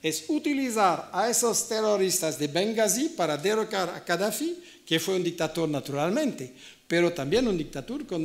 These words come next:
un dictador con una política social, eh, de educación, muy progresista a nivel de, de Estados Unidos, y también una resistencia contra Israel, contra las bases militares de Estados Unidos, etcétera.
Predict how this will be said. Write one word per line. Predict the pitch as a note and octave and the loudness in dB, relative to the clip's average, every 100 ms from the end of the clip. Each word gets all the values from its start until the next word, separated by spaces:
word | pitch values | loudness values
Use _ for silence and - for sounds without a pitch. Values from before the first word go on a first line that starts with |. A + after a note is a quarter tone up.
| F3 | -4
un | D#3+ D3+ | -6 -6
dictador | C3+ C3+ - C#3+ G#3 C4+ - | -8 -12 -14 -8 -6 -6 -6
con | D#3 D3 | -6 -6
una | C#3 C3+ | -6 -8
política | - - D#3+ D3+ C#3+ C3+ D3 | -14 -8 -6 -4 -6 -8 -2
social, | - D#3+ - F3+ G3+ A#3 A#3 A#3 A#3 - | 0 2 2 4 4 4 0 -2 -8 -12
eh, | D#3 C#3 C3 D3 D3+ E3+ D#3+ - - | -8 -8 -8 -10 -12 -12 -16 -20 -8
de | D3 D3 | -4 -2
educación, | C#3 D3 C3+ - G3 A#3+ B3 B3+ B3+ - - - - | -4 -6 -2 0 2 2 0 0 -4 -10 -20 -18 0
muy | F3+ A3 | 2 2
progresista | F#3+ D#3+ E3 F#3+ C4 B3+ - G3 | 2 0 0 0 2 2 2 0
a | F3+ | 0
nivel | D3+ F3 F#3 | 0 0 0
de, | D3+ D3+ C3+ C3+ | 2 2 2 -4
de | C#3+ D3 | -4 -2
Estados | - F3 E3+ D#3 | 0 2 0 0
Unidos, | A3+ D4 D#3 - - - | 2 2 0 -6 -8 -8
y | D3+ | -6
también | C3+ C#3 G3 A#3+ | -4 2 2 2
una | F#3 C#3+ | 2 2
resistencia | C#3 B2+ C3 - G#3+ A3+ G3+ - | 0 0 0 0 -2 -2 -2 -4
contra | C#3 B2 C3 | -8 -8 -6
Israel, | D#3 D3+ F#3+ G3+ A3 G#3+ | -2 -2 0 0 -2 -4
contra | C#3 B2 C#3 | -8 -8 -8
las | C#3 C3 D3 | -6 -6 0
bases | E3 - D3+ - | 4 4 4 0
militares | C#3 C3 D#3+ E3 E3+ - | -4 -6 -4 -2 -2 -4
de | C3+ | -6
Estados | - D3+ D3 D3+ - | -6 -6 -6 -6 -4
Unidos, | D#3+ E3+ F#3+ F3+ | -4 -2 -4 -4
etcétera. | D3+ - D3+ - - | -6 -6 -6 -10 -16